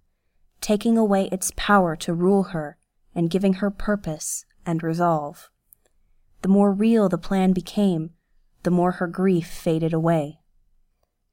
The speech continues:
Doubtless, Hatsumi felt that Kazuko's change in mood was because of her comforting words. But Hatsumi was wrong.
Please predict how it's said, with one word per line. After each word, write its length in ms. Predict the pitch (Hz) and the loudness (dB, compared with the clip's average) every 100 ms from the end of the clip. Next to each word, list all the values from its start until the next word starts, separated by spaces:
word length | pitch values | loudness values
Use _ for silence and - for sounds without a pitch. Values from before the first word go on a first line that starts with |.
| _ - | _ 0
Doubtless, 580 | 208 202 170 151 - | 2 2 -4 -6 -6
Hatsumi 540 | - 185 - 190 185 175 | -4 -2 0 2 2 0
felt 400 | - 180 175 - | 0 0 0 -4
that 160 | 170 | -6
Kazuko's 560 | - 170 185 208 226 220 | -6 -2 -2 0 0 -2
change 400 | - 202 196 190 | -2 0 2 2
in 160 | 190 185 | 2 2
mood 280 | 180 156 | 0 -2
was 160 | 156 160 | -8 -8
because 340 | 170 - 180 | -8 -6 -4
of 100 | 165 | -4
her 140 | - 185 | -6 -6
comforting 640 | - 180 180 160 156 156 | -2 -2 -2 -6 -6 -4
words. 580 | 165 175 156 143 - - _ _ _ _ _ _ _ _ | -4 -4 -6 -8 -8 -8 _ _ _ _ _ _ _ _
But 140 | 165 - | -4 -2
Hatsumi 640 | 160 - 208 202 156 151 - | -4 -2 2 2 2 -4 -12
was 300 | 139 147 151 | -12 -8 -4
wrong. 360 | 160 147 143 | -4 -4 -10